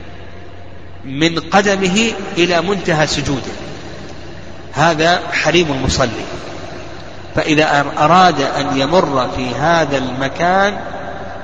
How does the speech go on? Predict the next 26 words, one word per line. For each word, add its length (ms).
نقول 500
يشرع 340
له 440
أن 140
يرده. 420
ما 180
وراء 400
ذلك، 500
نعم، 140
يباح 280
أن، 360
أن 60
يمر 300
ولا 440
يشرع 360
له 380
أن 100
يرده، 460
يعني 140
لو 180
أراد 380
أن 180
يمر 320
من 160
وراء 260
السترة 500